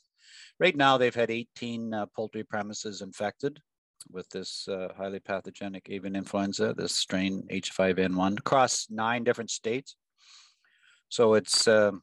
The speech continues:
seems to be a pocket, uh, down in southwest Indiana.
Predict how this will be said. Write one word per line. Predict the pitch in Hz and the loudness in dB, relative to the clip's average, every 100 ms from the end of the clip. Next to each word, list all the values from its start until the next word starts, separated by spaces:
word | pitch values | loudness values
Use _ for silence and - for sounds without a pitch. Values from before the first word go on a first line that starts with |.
| _ _ _ _ _ _ _ - | _ _ _ _ _ _ _ -4
seems | - 160 - | 0 0 2
to | |
be | 185 | 2
a | 143 | 2
pocket, | - 135 135 196 _ _ _ 117 | 2 0 0 -6 _ _ _ -14
uh, | 117 107 | -12 -6
down | 120 120 120 | -2 -2 -4
in | 107 | -8
southwest | - 123 - 117 - | -2 -2 0 -2 -2
Indiana. | 123 113 110 113 123 175 | -12 -8 -6 -2 0 -2